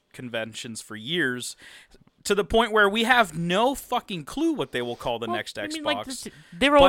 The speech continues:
Speaker 1: it
Speaker 2: they're
Speaker 1: will
Speaker 2: always,
Speaker 1: likely be stupid.
Speaker 2: there's always prototype names for every console. You
Speaker 1: I
Speaker 2: had,
Speaker 1: know.
Speaker 2: you had the Wii that was originally called the Dolphin, then the Revolution, then the Wii. You had, uh, I forgot, what was the one the Xbox three sixty was called? I forget. It's like Phantom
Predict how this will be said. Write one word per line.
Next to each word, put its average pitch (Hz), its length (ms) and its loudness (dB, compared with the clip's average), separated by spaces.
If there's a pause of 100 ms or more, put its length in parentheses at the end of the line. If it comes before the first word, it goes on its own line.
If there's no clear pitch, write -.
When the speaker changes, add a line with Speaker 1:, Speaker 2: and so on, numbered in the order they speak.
(100)
Speaker 1:
it - 20 2
Speaker 2:
they're 254 100 8
Speaker 1:
will 269 120 10
Speaker 2:
always, 247 200 6
Speaker 1:
likely 196 140 -2
be 160 160 -8
stupid. - 540 -6 (160)
Speaker 2:
there's 247 160 0
always 240 220 4
prototype 143 440 -2
names 127 240 -4
for 139 80 -4
every 123 180 -6
console. 120 500 -8 (420)
You 151 60 0
Speaker 1:
I 170 60 6
Speaker 2:
had, 160 100 8
Speaker 1:
know. 170 180 4
Speaker 2:
you 196 80 6
had 202 80 10
the 170 60 2
Wii 185 220 0
that 175 80 0
was 156 120 -2
originally 160 300 -2
called 147 160 -4
the 131 60 -8
Dolphin, 156 500 0
then 147 140 -4
the 143 80 -8
Revolution, 139 640 -6
then 127 120 -8
the 120 100 -8
Wii. 151 360 -2 (400)
You 151 160 -4
had, 131 340 -2
uh, 123 380 -4 (560)
I 151 80 -8
forgot, 147 340 -6
what 170 100 -2
was 185 120 -2
the 180 60 -4
one 175 100 -2
the 160 100 -2
Xbox - 560 -8
three 139 140 -8
sixty - 320 -12
was 117 120 -12
called? 113 220 -12
I 120 60 -12
forget. 117 380 -20 (840)
It's - 80 -18
like 147 100 -14
Phantom 247 640 -4